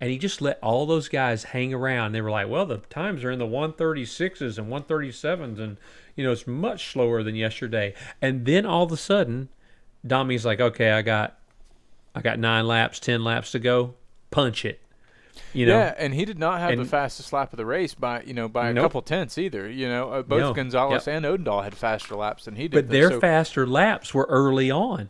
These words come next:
Speaker 2: Yeah.
Speaker 1: A-, and, and he somehow managed to stay in front of him. I think that's the magic of Dami right now. And I think that's what he's doing well this year. So, you know, he wins his, what was that, seventh race win or sixth race win this year?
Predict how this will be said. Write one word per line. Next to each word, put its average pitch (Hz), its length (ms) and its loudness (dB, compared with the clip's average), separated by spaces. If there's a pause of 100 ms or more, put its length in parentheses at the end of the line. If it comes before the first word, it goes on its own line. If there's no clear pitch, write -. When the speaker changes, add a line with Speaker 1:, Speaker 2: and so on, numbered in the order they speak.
(120)
Speaker 2:
Yeah. 110 220 -2 (460)
Speaker 1:
A-, 143 280 -4
and, 131 200 -2
and 123 280 -4
he 151 480 -2
somehow 147 560 -2
managed 147 420 -6
to 131 80 -10
stay 131 240 -2
in 120 80 -6
front 180 180 -4
of 135 60 -6
him. - 80 -6
I 156 80 0
think 127 180 -8
that's 143 200 -2
the 120 80 -8
magic 117 380 -4
of 98 60 -10
Dami 113 320 -6
right 90 140 -16
now. 92 180 -16 (480)
And 117 160 -2
I 120 80 2
think 120 200 -6
that's 127 180 -2
what 127 140 -2
he's 113 180 -6
doing 113 240 -2
well 110 200 0
this 107 220 -8
year. 135 200 -4
So, 107 320 -6 (520)
you 160 80 -4
know, 135 100 2
he 160 120 2
wins 156 320 0
his, 127 400 -2 (380)
what 127 80 -2
was 110 80 2
that, 113 160 0
seventh 131 440 2
race 131 280 0
win 139 160 -4
or 110 80 -4
sixth - 360 -8
race 135 240 0
win 135 180 -6
this 131 200 -8
year? 135 340 -2